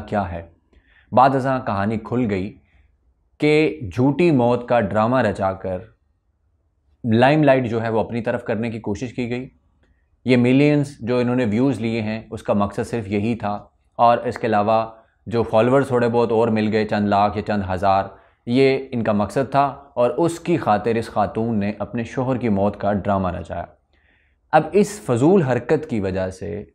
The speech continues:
इस गिरी हुई हरकत की वजह से सोशल मीडिया के ऊपर जो एक दफ़ा बहरा-, मतलब कोहराम मच गया, तमाशा लग गया, मेनस्ट्रीम मीडिया जो है उसको वो,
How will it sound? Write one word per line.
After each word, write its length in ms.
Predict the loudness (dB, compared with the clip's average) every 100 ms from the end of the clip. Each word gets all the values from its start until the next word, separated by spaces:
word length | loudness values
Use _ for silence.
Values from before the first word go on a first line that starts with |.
| _ -8
इस 140 | -4 0
गिरी 260 | 2 4
हुई 160 | 4 2
हरकत 300 | 0 -2 -4
की 100 | -2
वजह 240 | -2 -2 -4
से 160 | -6
सोशल 380 | -6 -6 -2 -2
मीडिया 300 | 0 2 2
के 80 | 2
ऊपर 260 | 0 0 0
जो 140 | 0
एक 140 | 0
दफ़ा 240 | -4 -2 -2
बहरा-, 420 | -2 -4 -2 -2
मतलब 380 | -2 -2 -4 -4 -2
कोहराम 440 | 2 4 4 2
मच 140 | 0
गया, 260 | -4 -2 -4
तमाशा 500 | -4 -2 0 0 2
लग 220 | 2 0 0
गया, 260 | -2 -2 -8 -20 -8
मेनस्ट्रीम 500 | -2 0 -2 0 0 2
मीडिया 380 | 2 4 4
जो 140 | 4 0
है 260 | 0 0 -2
उसको 320 | -4 -4 -4
वो, 340 | 0 0 -2